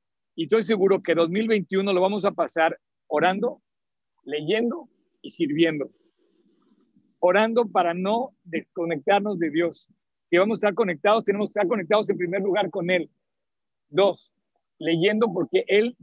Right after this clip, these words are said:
quiere compartir con nosotros las noticias verdaderas que realmente nos van a alentar y que son la verdad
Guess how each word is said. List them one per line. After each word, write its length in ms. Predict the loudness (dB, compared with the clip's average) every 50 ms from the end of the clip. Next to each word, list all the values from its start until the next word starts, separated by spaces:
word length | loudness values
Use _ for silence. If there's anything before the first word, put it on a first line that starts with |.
| -6 0
quiere 300 | 2 4 4 4 2 0
compartir 600 | -2 -4 -2 0 0 0 -2 -2 _ -2 -2 0
con 120 | 0 -2 -2
nosotros 640 | -2 -2 -2 -2 -2 -2 -4 -8 -8 -10 -12 _ _ _ _ _ _ _ _ _ _ _ _ _ _ _ _
las 340 | 2 4 4 4 2 0 -2 -6 -6 -4
noticias 720 | -4 -4 -4 -6 -2 0 0 0 2 2 2 2 2 2
verdaderas 760 | 2 2 2 2 2 0 -4 -2 0 0 0 0 0 -2 -4 -8 -2 0
que 140 | 0 0 0 -4 -6 -2 2
realmente 420 | 4 4 4 4 4 4 4 4 2
nos 80 | 2
van 220 | 2 2 2 2 0
a 80 | 0 0 0
alentar 600 | -2 0 0 0 0 -2 -2 0 2 2 2 2 -2 -8 _ _ _ _ _ _ _ _ _ _ _ _ _
y 140 | -4 -2 0
que 120 | 2 0 2
son 280 | 2 2 2 4 4
la 100 | 4 4 4
verdad 420 | 2 2 2 2 2 2 2